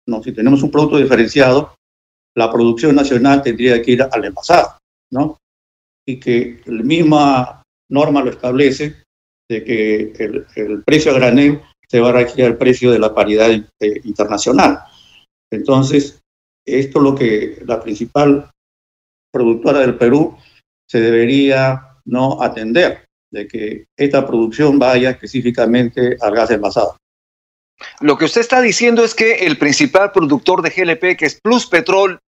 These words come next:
Speaker 2: que tiene además el insumo que viene de Camisea, se dedique, sea, sea utilizado en su cien por ciento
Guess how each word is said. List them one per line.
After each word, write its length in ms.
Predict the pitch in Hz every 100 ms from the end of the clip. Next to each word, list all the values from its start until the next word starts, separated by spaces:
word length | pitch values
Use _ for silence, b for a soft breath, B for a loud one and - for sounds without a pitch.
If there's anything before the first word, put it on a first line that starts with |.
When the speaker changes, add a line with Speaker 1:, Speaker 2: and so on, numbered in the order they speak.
| -
Speaker 2:
que 100 | 143
tiene 300 | 156 175 170
además 400 | 143 139 151 156
el 100 | 151
insumo 320 | 139 170 170
que 120 | 151
viene 200 | 139 147
de 120 | 135 127
Camisea, 600 | 139 139 - 175 175 - B B B
se 200 | - 170
dedique, 520 | 151 160 247 196 202
sea, 460 | - 196 196 196 _ 143
sea 280 | - 190
utilizado 680 | 196 196 147 131 208 202 202 -
en 180 | 151
su 160 | 131 139
cien 380 | - 220 220 190
por 160 | 170 165
ciento 600 | 214 190 139 - 120